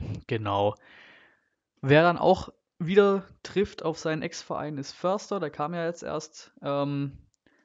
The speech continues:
quasi am Deadline Day, also quasi erst jetzt grad <laughs> vom Gefühl her immer noch, äh, von Sandhausen zu uns. Ich meine, zweieinhalb Millionen waren's, glaube ich. Ähm,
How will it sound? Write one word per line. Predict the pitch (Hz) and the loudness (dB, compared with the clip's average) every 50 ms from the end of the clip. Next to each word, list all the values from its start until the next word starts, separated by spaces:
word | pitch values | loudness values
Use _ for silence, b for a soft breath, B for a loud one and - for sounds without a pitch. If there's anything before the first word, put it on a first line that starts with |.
| _ _ | _ _
quasi | - 147 135 135 - - 131 | -4 -2 -2 -2 -2 -4 -4
am | 131 139 | -4 -2
Deadline | 127 143 147 - 156 156 151 147 139 | -2 -2 -2 0 0 0 0 0 0
Day, | 135 135 135 139 | -2 0 0 0
also | 131 127 123 123 | 0 0 -2 -4
quasi | 117 - 120 127 131 - 147 | -4 -4 -2 -2 -2 -4 -4
erst | 131 127 135 135 135 - - - | -4 -2 0 0 -2 -2 -4 -4
jetzt | 123 131 - - - - - | -2 -2 -2 -2 -6 -16 -10
grad | - 120 120 131 143 131 | -4 0 0 2 0 0
<laughs> | 123 - - - - - - - | -2 -6 -8 -10 -12 -16 -20 -6
vom | - - 143 139 139 | -2 0 0 2 2
Gefühl | 143 139 - - 147 143 | 0 -2 -2 -4 -6 -4
her | 139 139 139 | -4 -4 -4
immer | 143 143 139 131 | -4 -4 -4 -4
noch, | 131 131 127 127 - - B B B B B B | -4 -6 -6 -8 -10 -16 B B B B B B
äh, | B - 127 131 131 127 | B -2 0 2 2 2
von | 131 - 131 123 127 | 2 0 -2 -4 -4
Sandhausen | - - 117 113 131 160 185 185 180 180 165 | -4 -6 -4 0 2 4 4 4 2 -2 -8
zu | - - 147 139 | -10 -8 -6 -6
uns. | 139 147 147 139 - - _ _ _ _ _ - | -4 -4 -4 -6 -8 -12 _ _ _ _ _ -20
Ich | - - _ _ | -20 -20 _ _
meine, | 139 131 131 131 135 143 139 131 | -8 -6 -4 -4 -4 -4 -6 -6
zweieinhalb | - - 143 135 135 135 123 123 | -6 -4 -2 0 0 0 0 -2
Millionen | 127 120 120 127 139 156 165 156 143 | -4 -6 -4 -4 -4 -4 -4 -4 -2
waren's, | 139 139 139 139 143 139 - | 0 0 0 0 -2 -4 -6
glaube | - 120 120 123 123 123 127 | -2 0 0 2 2 0 -2
ich. | 120 117 113 - - b b b b b b b b b - | -4 -4 -6 -10 -14 b b b b b b b b b -4
Ähm, | 117 110 110 113 110 107 104 104 101 | 0 0 2 0 0 -2 -4 -6 -8